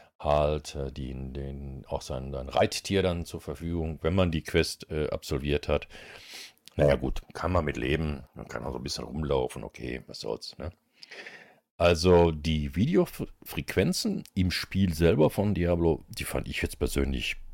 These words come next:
genial. Ich meine, das kann ja Blizzard, kann man ja sagen, was man will. Fand ich wirklich genial. Und sieht man auch so einen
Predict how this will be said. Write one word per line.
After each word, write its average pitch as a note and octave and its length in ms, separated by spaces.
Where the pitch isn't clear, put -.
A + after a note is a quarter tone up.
genial. C2 640
Ich - 120
meine, C2+ 140
das - 140
kann D2 160
ja D#2+ 120
Blizzard, E2+ 420
kann C2 140
man B1+ 160
ja B1 80
sagen, C2+ 220
was C2+ 100
man B1 180
will. F#2 180
Fand D2 240
ich C2+ 100
wirklich D2+ 240
genial. D#2+ 480
Und D2+ 120
sieht B2+ 240
man E3 100
auch C#3+ 80
so A2 80
einen F#2+ 80